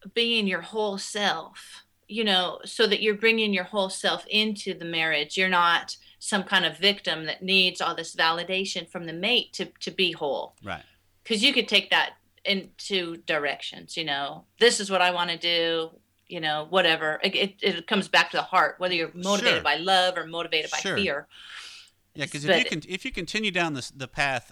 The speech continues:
Speaker 2: of, "I'm gonna just do what I wanna do, forget whatever you want,"
Speaker 1: Yeah.
Speaker 2: you're gonna end up alone. <laughs>
Speaker 1: <laughs>
Speaker 2: You know,
Speaker 1: Or
Speaker 2: it's gonna,
Speaker 1: lonely.
Speaker 2: it's gonna work itself out. It will. That's just the nature of relationships.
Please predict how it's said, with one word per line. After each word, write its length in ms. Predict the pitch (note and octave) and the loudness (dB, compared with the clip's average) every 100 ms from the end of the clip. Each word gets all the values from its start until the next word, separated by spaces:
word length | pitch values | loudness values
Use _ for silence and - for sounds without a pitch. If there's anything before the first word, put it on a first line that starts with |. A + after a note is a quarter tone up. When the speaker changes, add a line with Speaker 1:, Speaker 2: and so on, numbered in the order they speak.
| - | -8
Speaker 2:
of, 400 | A2+ G2+ - - B2 | -8 -8 -12 -18 -8
"I'm 160 | C3 | -6
gonna 140 | C3 G2+ | -6 -8
just 180 | G2+ | -10
do 160 | A2 B2+ | -8 -6
what 100 | A#2+ | -4
I 80 | G#2 | -4
wanna 320 | G#2 G#2+ F#2 | -4 -4 -6
do, 500 | F2+ A2+ A2 E2+ E2+ _ _ _ _ _ _ _ _ _ _ _ _ _ | -8 -8 -8 -10 -14 _ _ _ _ _ _ _ _ _ _ _ _ _
forget 420 | - G#2+ C3+ A#2+ | -16 -4 -4 -2
whatever 300 | A2+ A2 F#2+ | -4 -4 -4
you 220 | G2+ D#3+ | -6 -6
want," 380 | A#2 D#2+ D#2 D#2 _ _ _ _ _ _ _ _ | -6 -10 -12 -18 _ _ _ _ _ _ _ _
Speaker 1:
Yeah. 280 | E3+ D3+ D#3+ | -8 -8 -10
Speaker 2:
you're 120 | C#3 C#3 | -8 -2
gonna 120 | C#3+ | 0
end 120 | C#3 | 0
up 100 | A2 | -4
alone. 520 | G2 A#2 A2+ C#2+ E2 _ _ _ - - D3 _ | -6 -6 -8 -10 -18 _ _ _ -20 -20 -20 _
<laughs> 0 | |
Speaker 1:
<laughs> 120 | F#3+ - D5+ - - - - - | -2 -2 -4 -14 -20 -20 -20 -6
Speaker 2:
You 80 | |
know, 120 | C#3 B2+ | 0 2
Speaker 1:
Or 60 | |
Speaker 2:
it's 100 | G#3 | 2
gonna, 200 | F3+ G3+ | 2 0
Speaker 1:
lonely. 180 | - E3 - | -2 -14 -4
Speaker 2:
it's 160 | D#3 | -4
gonna 240 | C3+ G3 F#3 | 0 0 2
work 300 | D#3 D#3+ D3 | -2 -2 -8
itself 460 | - C#3 G#2 - | -6 -4 -4 0
out. 300 | D3 G2 D2+ A#2+ | 0 0 -6 -10
It 160 | C3+ | -8
will. 320 | D#3+ G#3 E2 | -4 -4 -6
That's 260 | F2+ B2+ - | -6 -6 -6
just 200 | C#3+ - | -10 -10
the 80 | A#2+ | -8
nature 340 | A#2 C3 C#3 | -6 -6 -8
of 120 | G#2+ G#2 | -10 -8
relationships. 880 | G2 C3+ - D#2 - C2 _ - | -8 -8 -10 -16 -18 -20 _ -20